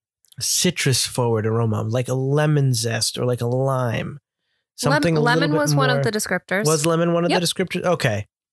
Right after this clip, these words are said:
Speaker 1: I thought so, but I didn't want to say it. But I am getting that lemon right in the back as I'm, like, tasting the aftertaste. I really do get a little bit of that lemon going on.
Speaker 2: Uh, lemon could be coming from the warrior hops.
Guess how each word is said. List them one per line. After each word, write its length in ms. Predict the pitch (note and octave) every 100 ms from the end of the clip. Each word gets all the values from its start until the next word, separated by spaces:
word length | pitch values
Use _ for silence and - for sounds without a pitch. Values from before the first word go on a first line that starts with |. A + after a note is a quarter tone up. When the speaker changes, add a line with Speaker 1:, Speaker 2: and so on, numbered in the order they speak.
| _ _ _ _ -
Speaker 1:
I 80 | D3+
thought 340 | - G3 E3+
so, 160 | F3+ F3+
but 120 | D3+
I 40 |
didn't 120 | C#3+ C3+
want 120 | A#2
to 60 |
say 300 | A2+ C#3+ C#3
it. 160 | D3 - _ _ _ _ _ _ -
But 100 | D#3+
I 80 | D#3
am 260 | D3+ D#3+ F3+
getting 240 | E3+ D3+
that 200 | C3+ A#2
lemon 440 | B2 A#2+ A2+ G#2+ G#2 _ _ _ _ _ -
right 260 | C3+ E3
in 100 | F3
the 80 | E3+
back 380 | B2+ C3+ A2+ A#2+
as 140 | A#2+
I'm, 100 | B2+
like, 160 | B2 A#2+
tasting 380 | - D3+ - C#3+
the 100 | B2
aftertaste. 600 | B2 B2 A2+ G#2+ G#2 - _ - _ -
I 80 | C3
really 360 | C3 D3 D3
do 160 | C3+ C3
get 160 | B2+
a 60 | A#2+
little 380 | B2 C#3+ D3+ D3
bit 160 | C#3
of 80 | C3
that 220 | A#2+ A#2
lemon 380 | A#2+ B2 B2+ A#2
going 260 | A2 G#2 G#2
on. 220 | G#2 G2+ _ _ _ _ -
Speaker 2:
Uh, 260 | G#3+ G#3 G#3+
lemon 440 | G#3+ A3+ A#3 A#3
could 320 | - A#3 G#3
be 140 | A3+ A3
coming 400 | - G#3 G#3 G#3+
from 280 | - G3 G3
the 60 |
warrior 400 | G3 G#3 G#3 E3+
hops. 460 | E3+ - - -